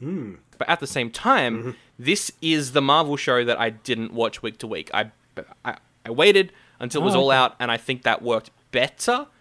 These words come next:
Speaker 2: because
Speaker 1: Ah.
Speaker 2: it all kinda takes place over a couple of days, and I, I liked watching it all at once rather than week to week. I feel like week to
Speaker 3: Okay.
Speaker 2: week would have been a bit too, um, tedious, maybe. <laughs>
Speaker 3: I literally rewatched this as soon as the, the last episode
Speaker 2: Mm.
Speaker 3: ended.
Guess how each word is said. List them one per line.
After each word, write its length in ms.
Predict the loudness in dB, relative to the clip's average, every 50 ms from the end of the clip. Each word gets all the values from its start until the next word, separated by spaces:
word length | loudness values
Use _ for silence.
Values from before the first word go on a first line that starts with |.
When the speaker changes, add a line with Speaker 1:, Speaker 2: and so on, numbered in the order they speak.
| _ _ _ _ _
Speaker 2:
because 920 | -16 -14 -12 -4 -2 0 0 2 2 0 0 -2 -4 -6 -6 -8 -8 -10
Speaker 1:
Ah. 180 | -12 -18 -16 -2 2
Speaker 2:
it 100 | 4 6
all 200 | 6 6 4 2
kinda 280 | 0 -2 -2 -2 -2 -2
takes 300 | -2 -4 -4 -4 -4 -4
place 280 | -2 -2 -2 -2 -4
over 140 | -8 -8 -8
a 60 | -10
couple 180 | -10 -12 -10 -8
of 40 | -6
days, 240 | -6 -6 -6 -8 -10
and 80 | -12
I, 60 | -12 -14 _ _ _ _ _ _ _
I 120 | -8 -8 -6
liked 380 | -2 -2 -2 -2 -2 -4 -8
watching 340 | -10 -8 -8 -8 -8 -10 -10
it 120 | -10 -8 -6
all 200 | -4 -2 -2 -2 -4
at 120 | -6 -8
once 400 | -8 -8 -8 -8 -10 -12 -12 -8
rather 240 | -6 -6 -6 -6 -6
than 160 | -8 -8 -8
week 140 | -10 -10 -8
to 80 | -6
week. 180 | -6 -6 -6 -6
I 40 | -8
feel 120 | -8 -6 -6
like 100 | -6 -6
week 100 | -6 -6
to 40 | -4 -4
Speaker 3:
Okay. 60 | -4
Speaker 2:
week 120 | -4 -4
would 80 | -6 -8
have 60 | -8
been 80 | -8 -8
a 40 | -8
bit 140 | -8 -8 -10
too, 220 | -10 -8 -8 -6
um, 240 | -6 -8 -10 -12 -14 -18 _ _ -12
tedious, 560 | -10 -10 -8 -4 -4 -4 -4 -4 -6 -10 -12 _ _ _ _ -16
maybe. 300 | -12 -10 -8 -6 -6 -6 -8 -8 -12 -16 -20 -20
<laughs> 300 | -20 -20 -20 -16 -4 2
Speaker 3:
I 160 | 4 4 4
literally 920 | 4 4 4 2 2 2 0 0 2 4 6 6 4 4 4 0 -4 -8 -12 _ -6
rewatched 520 | -4 -2 -2 0 2 0 0 0 -2 -4 -4
this 400 | -4 -4 -4 -6 -8 -10 -12 -12 -12
as 120 | -12 -10
soon 180 | -6 -4 -2 -2
as 220 | -2 -2 -4 -4
the, 320 | -4 -4 -2 -2 -2 -4 -6 -10 _ -4
the 120 | -2 0
last 260 | 2 2 2 2 0
episode 340 | -2 -4 -2 -2 -2 -2 -2
Speaker 2:
Mm. 40 | -2
Speaker 3:
ended. 300 | -4 -4 -6 -8 -12